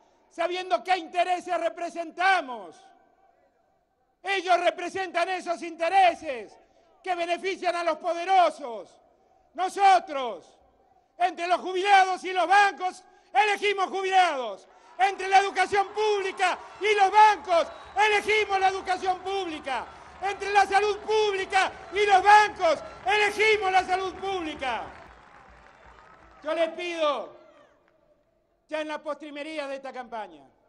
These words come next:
el domingo vamos a votar. El domingo nosotros tenemos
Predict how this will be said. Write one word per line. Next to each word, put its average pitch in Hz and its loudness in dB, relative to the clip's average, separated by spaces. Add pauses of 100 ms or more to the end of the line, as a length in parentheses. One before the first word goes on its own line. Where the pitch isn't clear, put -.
(1040)
el 240 -14
domingo 302 -8
vamos 294 -8
a 277 -10
votar. 240 -12 (840)
El 285 -10
domingo 320 -10
nosotros 302 -6 (840)
tenemos 302 -4